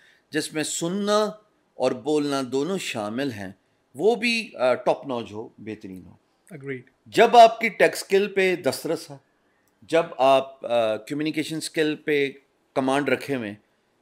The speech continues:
Speaker 1: फिर आप जाएं और काम ढूंढें। अच्छा, काम ढूंढने के लिए बहुत सारी मार्केट प्लेसेस हैं, इंटरनेट बेस्ड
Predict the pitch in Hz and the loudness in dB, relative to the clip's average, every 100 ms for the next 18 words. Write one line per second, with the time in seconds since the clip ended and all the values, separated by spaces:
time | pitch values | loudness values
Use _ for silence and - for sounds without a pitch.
0 | _ 262 302 254 156 147 170 165 156 127 | _ 0 2 2 0 -4 -4 -4 -4 -4
1 | 98 92 90 - 269 233 247 254 165 95 | -8 -14 -16 -16 -12 -6 -4 -4 -6 -8
2 | 90 107 135 196 202 196 180 156 151 - | -10 -8 -6 -6 -6 -6 -8 -8 -10 -10
3 | 143 143 123 123 - 123 117 110 104 117 | -10 -10 -12 -12 -10 -12 -14 -18 -12 -12
4 | 104 107 104 - - | -8 -8 -8 -12 -20